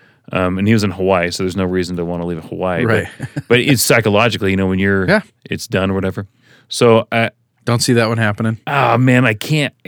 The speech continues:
Speaker 2: You'd stay longer than two years, though. That's interesting.
Speaker 1: I would. But li-, Nick, y-, you were English speaking?
Speaker 2: Yeah.
Speaker 1: So was I.
Speaker 2: That's Southern.
Speaker 1: You, it takes a year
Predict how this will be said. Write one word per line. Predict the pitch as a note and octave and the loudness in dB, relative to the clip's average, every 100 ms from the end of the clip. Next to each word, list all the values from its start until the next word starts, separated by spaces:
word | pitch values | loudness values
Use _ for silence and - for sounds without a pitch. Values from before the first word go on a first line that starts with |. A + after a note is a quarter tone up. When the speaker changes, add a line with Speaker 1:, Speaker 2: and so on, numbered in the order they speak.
| - _ | -20 _
Speaker 2:
You'd | - F3 A3 | 2 4 4
stay | - B3+ | 2 4
longer | A3+ A#3 | 4 4
than | G#3 | 2
two | F#3+ A3+ | 2 2
years, | A#3 A3 | 2 0
though. | A2+ F2+ - | -2 -2 -2
That's | E3 | 0
interesting. | A3 D3 D3 | 0 2 4
Speaker 1:
I | |
would. | D#3+ F3 D#3+ D3 E3+ | 6 6 6 4 2
But | F#3+ G3 | 4 4
li-, | G#3 F3+ F3+ | 4 4 4
Nick, | F#3+ E3+ - _ - - - | 4 2 0 _ -20 -20 -10
y-, | E3+ - | -8 0
you | D#3+ F#3 | 4 4
were | F3 | 4
English | D3+ E3 D3+ | 4 2 2
speaking? | E3 F3 F3+ - | -2 -2 -4 -2
Speaker 2:
Yeah. | G#2 - | -2 -2
Speaker 1:
So | - C#3+ | 0 2
was | C3 | 4
I. | A#2+ G#2 - - | 4 2 -2 -6
Speaker 2:
That's | F3 D#3+ | -2 0
Southern. | A#2 F#2+ D#3 | 0 0 0
Speaker 1:
You, | F3 | 2
it | E3+ | 2
takes | E3 F#3+ C#3+ | 4 4 2
a | - | 2
year | C3+ A2 A#2+ C3 C#3 D#3+ D#3 | 0 2 4 4 6 4 0